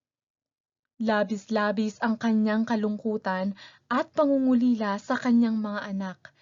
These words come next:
Sa kabila ng ginawa ng mga suwail na anak, ay ang kanila pa ring kaligtasan ang inalala ng ama, lalo pat masamang panahon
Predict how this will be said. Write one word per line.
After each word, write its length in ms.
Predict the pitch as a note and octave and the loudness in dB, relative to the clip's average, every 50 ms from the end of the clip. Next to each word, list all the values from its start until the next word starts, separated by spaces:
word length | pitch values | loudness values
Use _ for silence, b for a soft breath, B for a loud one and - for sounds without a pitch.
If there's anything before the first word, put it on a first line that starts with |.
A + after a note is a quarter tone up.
| B B B B B - | B B B B B -4
Sa 100 | C4+ B3 | -4 -2
kabila 480 | - A#3+ G3+ A#3 A3 A3 A3 G#3+ A3 | -2 0 0 0 0 2 0 0 0
ng 160 | A3 G#3+ G#3+ | 0 0 0
ginawa 480 | G3+ A3 G#3 G#3 G3+ G3+ G#3 G#3 G#3 G#3+ | 0 0 0 0 0 -2 0 -2 0 0
ng 160 | G#3+ G#3 G3 | 0 0 0
mga 160 | G3+ F#3+ G3 | 0 0 -2
suwail 640 | G3 - - A3+ G#3 G#3+ - - B3+ B3+ B3+ B3 A#3+ | -4 -4 -6 -4 -4 -4 -2 0 2 4 4 4 4
na 80 | G#3+ A3 | 2 0
anak, 380 | G3+ G3 F#3+ F#3+ B3+ - - - B B B B B B B | -4 -4 -4 -4 -4 -6 -8 -20 B B B B B B B
ay 160 | B3 B3+ A#3+ - | -2 -2 -2 -2
ang 220 | C4+ C4+ C#4 C4+ | -2 -2 -2 -2
kanila 340 | - C#4+ B3+ B3 B3+ B3 B3+ | -2 2 4 4 4 4 2
pa 160 | - - B3 | 0 0 0
ring 320 | A#3 A#3 B3 B3+ C4+ C4+ B3 | 0 2 2 0 0 0 0
kaligtasan 880 | C4+ B3+ B3 B3 - _ - C#4+ C#4+ C#4+ - - - C4 C4 C4 C4 - - | 0 0 0 0 -2 _ -4 -4 -4 -4 -6 -4 -2 -2 -2 -2 -4 -4 -6
ang 160 | - E4 E4 - | -6 -6 -6 -6
inalala 560 | D#4 C#4 B3+ A#3+ A3 G#3+ A3 C4 D4 D4+ C#4 B3 | -4 0 0 2 2 2 0 0 0 2 2 2
ng 140 | A#3+ A3+ F#3+ | 2 2 0
ama, 320 | G3+ G#3 G3 F#3+ F#3+ F#3+ F#3+ b b b b b b b - | -4 -6 -4 -4 -6 -6 -10 b b b b b b b -2
lalo 400 | A3+ A3+ G#3+ G#3 F#3+ G3+ F#3+ - - | 0 0 0 0 -4 -6 -8 -6 -2
pat 260 | G#3 G3 F#3+ - - | -2 -2 -2 -2 -4
masamang 480 | G3+ G3 G3 G#3 G3+ G3 G3 G3 G3 G3 - | -6 -4 -4 -4 -2 -2 -2 -2 -4 -4 -4
panahon 580 | G#3 G3+ G#3+ A3+ A3 B3 C#4 C4 B3 A#3 A#3 | -2 -2 0 0 0 2 2 4 4 4 2